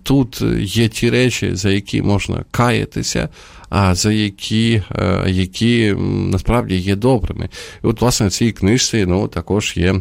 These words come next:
е, цей образ цього, цього ці-, ці-, ці-, цвіркуна, перепрошую, е, який показує, показує с-, е, е, совість. Ну і врешті, ще один такий цікавий факт. От цей Пінокіо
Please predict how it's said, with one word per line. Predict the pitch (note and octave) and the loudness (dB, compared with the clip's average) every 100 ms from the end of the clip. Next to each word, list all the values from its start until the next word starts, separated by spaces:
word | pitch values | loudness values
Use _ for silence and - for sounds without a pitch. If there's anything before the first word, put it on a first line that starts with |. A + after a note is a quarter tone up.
| F2+ | -2
е, | F2+ F2 E2+ | 0 0 0
цей | G#2 G2 | 0 0
образ | F#2 F#2 G2 | 0 -2 -2
цього, | - G2+ E2+ | -2 -2 0
цього | - G2 F2+ | -2 -2 -2
ці-, | - G#2+ | 0 0
ці-, | F2+ - G#2 | 0 -2 -2
ці-, | - A2 A2 E2 | 0 2 2 2
цвіркуна, | - A#2+ G#2+ - G2 C2+ | 2 0 2 0 0 0
перепрошую, | - A2+ A2+ A2+ - A2 G#2+ - - - - | 0 0 0 0 2 0 0 -8 -16 -18 -4
е, | G2 F#2+ F#2 | 2 4 2
який | F#2 F#2 - A#2 A2 - G#2 F#2 | 0 -4 0 2 0 -2 -2 0
показує, | F#2 - G2+ F#2 F#2+ G2+ F#2 F#2 - | -2 0 0 0 2 2 0 -4 -4
показує | F2+ - G2+ F#2+ F#2+ F#2+ | -4 -2 -2 2 0 0
с-, | - - | -2 0
е, | G2+ F#2 E2+ E2+ F2 C#2 - - - - - - - _ | 0 0 0 -2 -2 -2 -4 -6 -12 -18 -20 -20 -20 _
е, | - C3+ | 0 2
совість. | F2+ - F#3+ A2+ D2+ - - - - - | 2 2 2 2 -2 -10 -18 -20 -20 0
Ну | C#3 | 2
і | C3+ | 4
врешті, | C3+ D#3+ - G2+ F#2 F#2 | 4 0 0 -4 -4 -4
ще | - - C3+ | -2 0 0
один | F#2+ F2+ | 2 -2
такий | F2 - F#2 | -2 -4 -4
цікавий | - - G2+ F#2 | -4 -2 0 0
факт. | - - E3 - G2+ | -2 -2 -2 -2 -4
От | F#2+ | -4
цей | - G#2 | -4 -4
Пінокіо | - G2+ A#2 D#3+ - A2 | -2 0 0 0 0 -2